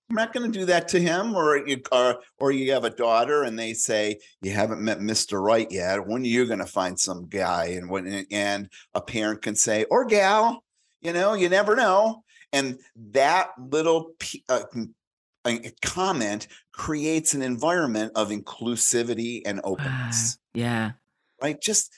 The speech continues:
Speaker 1: and that's a really easy comment to make, but it's also really h-, risky and
Speaker 2: Yeah.
Speaker 1: hard, right? Because,
Speaker 2: Well,
Speaker 1: you know,
Speaker 2: it's, so for somebody like me, right, I've always said it all the way along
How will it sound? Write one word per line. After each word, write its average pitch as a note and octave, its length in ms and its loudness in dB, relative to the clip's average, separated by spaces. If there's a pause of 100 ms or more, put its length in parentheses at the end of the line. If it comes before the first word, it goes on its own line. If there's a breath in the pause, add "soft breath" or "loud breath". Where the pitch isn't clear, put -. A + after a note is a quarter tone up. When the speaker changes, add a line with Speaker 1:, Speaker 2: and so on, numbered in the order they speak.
(120 soft breath)
Speaker 1:
and D#3+ 140 2
that's C4 200 2
a A#3 60 2
really F#3+ 280 -2
easy F#3+ 300 0
comment F#3 440 0
to D#3+ 80 -2
make, F3 560 -2 (400)
but C3+ 140 4
it's - 180 -4 (100)
also D#3+ 300 4
really C#3 260 -2
h-, - 240 -6
risky B2 520 0 (180)
and A2 120 -2
Speaker 2:
Yeah. D3 60 2
Speaker 1:
hard, C#2 340 0 (540)
right? A#2 320 2
Because, A2+ 800 4 (300 loud breath)
Speaker 2:
Well, F4+ 300 6
Speaker 1:
you - 20 -2
know, - 80 4
Speaker 2:
it's, A3 120 -2
so C#4+ 260 4
for C#4+ 180 2
somebody E4 420 4
like A3 200 4
me, E3+ 560 4
right, D3 400 4
I've A#3 240 4
always G#3+ 340 6
said D#3 240 2
it C#3 240 2 (280)
all E3 260 6
the D#3+ 100 6
way C#3+ 200 6
along B2+ 540 2